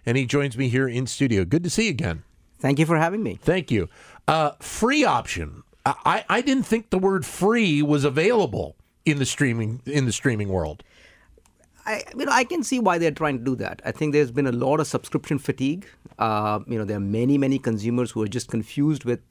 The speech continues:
Speaker 2: you know, what they have to pay for. Do they really want to kind of pay for service where they don't know exactly what the content will be?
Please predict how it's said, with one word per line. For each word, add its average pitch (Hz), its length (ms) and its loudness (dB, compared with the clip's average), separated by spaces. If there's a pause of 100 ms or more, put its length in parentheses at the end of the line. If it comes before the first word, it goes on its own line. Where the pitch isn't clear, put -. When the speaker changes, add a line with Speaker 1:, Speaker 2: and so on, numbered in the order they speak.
(120)
Speaker 2:
you - 80 -8
know, 101 80 -6
what 101 240 -2
they 117 80 0
have 110 160 -2
to 104 40 -12
pay 110 200 -2
for. - 400 -8 (440)
Do 117 100 0
they 104 100 0
really 139 420 4
want 123 320 2
to 131 60 -4
kind 113 160 -2
of - 120 -8
pay 120 200 0
for 120 160 -4
service 120 560 -2
where 110 140 2
they 110 140 -4
don't 120 220 2
know 127 80 4
exactly 107 460 0
what 113 180 0
the 107 80 -2
content 113 460 -2
will 104 80 -2
be? 117 340 -2